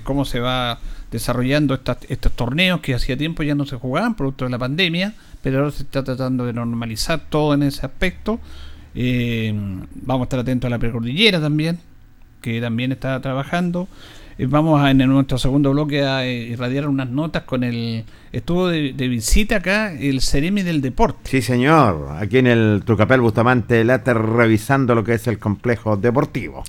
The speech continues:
Speaker 1: Claro, nos encontramos con él, eh, justamente en hora del mediodía, fuimos a cubrir algunas notas de Deportes Linares, y estaba justamente don Iván Sepúlveda, que es el nuevo Ceremi del Deporte. Nosotros <laughs> le dijimos ahí cuando conversamos que está,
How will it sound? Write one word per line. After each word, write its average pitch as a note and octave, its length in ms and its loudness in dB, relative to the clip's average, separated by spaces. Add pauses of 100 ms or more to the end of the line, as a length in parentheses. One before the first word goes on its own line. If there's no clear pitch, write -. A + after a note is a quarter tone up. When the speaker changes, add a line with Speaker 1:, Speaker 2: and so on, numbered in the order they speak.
(140)
Speaker 1:
Claro, F3 220 2
nos D3 120 2
encontramos D#3 380 0
con D#3+ 140 0
él, G#3 500 0
eh, B2 500 -2
justamente C3+ 500 -2
en A#2+ 100 -2
hora B2+ 160 -2
del A#2+ 80 -4
mediodía, D3+ 400 -2
fuimos C3+ 320 -2
a A#2+ 160 -6
cubrir A#2+ 280 -6
algunas A#2+ 300 -6
notas F3+ 300 -2
de E3 60 -2
Deportes D#3 280 -6
Linares, G3 380 -4 (400)
y C3+ 100 0
estaba F3+ 360 0
justamente D#3+ 760 0
don C#3+ 180 2
Iván F#3 240 2
Sepúlveda, E3+ 720 0 (340)
que C#3 140 0
es - 200 -2
el C3+ 220 2
nuevo F3 300 2
Ceremi D#3 440 0
del C3+ 120 4
Deporte. - 480 0 (580)
Nosotros F#3 440 8
<laughs> - 0 -
le D#3 60 8
dijimos E3+ 400 4
ahí F3+ 140 4
cuando D#3+ 240 2
conversamos C3+ 540 0
que C#3+ 40 -4
está, B2+ 500 -2